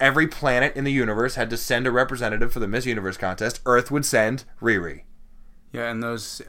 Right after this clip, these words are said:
Speaker 2: aliens from Arrival would be
Speaker 1: The
Speaker 2: so,
Speaker 1: hepta-, the
Speaker 2: so
Speaker 1: heptapods.
Speaker 2: turned,
Speaker 1: The heptapods.
Speaker 2: so turned on.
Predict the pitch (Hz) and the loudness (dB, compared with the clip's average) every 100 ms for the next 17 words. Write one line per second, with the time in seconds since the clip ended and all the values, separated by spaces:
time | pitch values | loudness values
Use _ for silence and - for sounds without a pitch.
0 | 101 135 127 117 - 120 113 107 110 110 | -8 -4 -4 -6 -6 -6 -4 -6 0 2
1 | 110 107 104 - - - 110 104 107 107 | 2 0 -8 -12 -14 -12 -10 -10 -8 -8
2 | 107 98 - - - - - - - 127 | -8 -8 -8 -8 -10 -8 -8 -8 -2 2
3 | 131 143 - 131 147 170 139 139 110 87 | 6 4 4 0 6 6 6 6 6 4
4 | - - 135 156 160 135 101 139 131 117 | -2 0 4 6 6 6 6 6 4 0
5 | 113 | -2